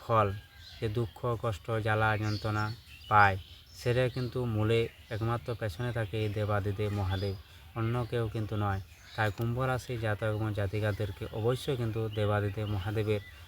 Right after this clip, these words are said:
আরাধনা করা উচিত সোমবার সোমবার। বিশেষ করে আমাবস্যার পর যে সোমবারটি পাওয়া যায়, অবশ্যই তাদেরকে পালন করা উচিত। এবং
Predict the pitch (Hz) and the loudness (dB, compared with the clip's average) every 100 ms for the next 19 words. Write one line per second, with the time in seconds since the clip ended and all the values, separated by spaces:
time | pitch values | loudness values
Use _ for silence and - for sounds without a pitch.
0 | - - 104 104 101 110 113 - 110 104 | -8 2 6 6 4 2 -2 -2 2 4
1 | 104 98 104 - 110 104 104 104 - 104 | 4 0 -4 -4 -2 0 0 -2 -2 -2
2 | 101 110 127 - - - - 117 113 147 | 2 2 0 -10 -20 -16 -4 -2 0 -2
3 | - 127 117 107 120 135 143 - 120 117 | -2 0 2 2 2 0 -4 -4 -4 -2
4 | 104 110 - 110 104 104 - 110 101 101 | -2 -2 -2 -2 0 -2 -2 -4 0 0
5 | 101 98 - - - - 117 131 - 120 | 0 -2 -6 -14 -14 -6 -2 -2 -2 -2
6 | 107 107 101 110 101 101 104 123 - - | 0 0 -2 -4 0 0 0 -2 -8 -6
7 | 110 107 123 - 117 107 127 110 - - | 0 2 0 -4 -6 -2 4 4 2 -6
8 | - - - - - - - - - - | -20 -20 -20 -20 -20 -20 -20 -20 -20 -20
9 | - - 123 117 | -20 -4 2 2